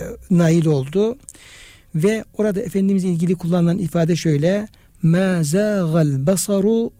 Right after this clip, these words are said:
وَمَا طَغَى." Yani Peygamber Aleyhisselam o yükseldiği o Miraç'ta Cenab-ı Hakk'ın huzurunda Cenab-ı Hakk'ın ayetlerini gördü. Bir rivayete göre Cenab-ı Hakk'ı gördü.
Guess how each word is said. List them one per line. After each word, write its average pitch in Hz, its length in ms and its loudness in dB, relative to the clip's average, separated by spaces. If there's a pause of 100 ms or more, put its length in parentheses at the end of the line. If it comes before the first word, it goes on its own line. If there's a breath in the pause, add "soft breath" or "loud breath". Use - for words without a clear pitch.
وَمَا 175 420 2
طَغَى." 151 440 0 (680 soft breath)
Yani 160 320 2
Peygamber 175 680 0 (200)
Aleyhisselam 170 680 0 (100)
o 175 320 0 (160)
yükseldiği 175 600 2
o 160 120 2
Miraç'ta 170 600 0
Cenab-ı 160 340 2
Hakk'ın 156 200 -2
huzurunda 160 720 0 (640 soft breath)
Cenab-ı 160 320 2
Hakk'ın 165 180 -2
ayetlerini 165 560 0
gördü. 208 500 0 (280)
Bir 220 140 2
rivayete 160 340 0
göre 151 220 0
Cenab-ı 143 320 2
Hakk'ı 139 200 0
gördü. 190 520 2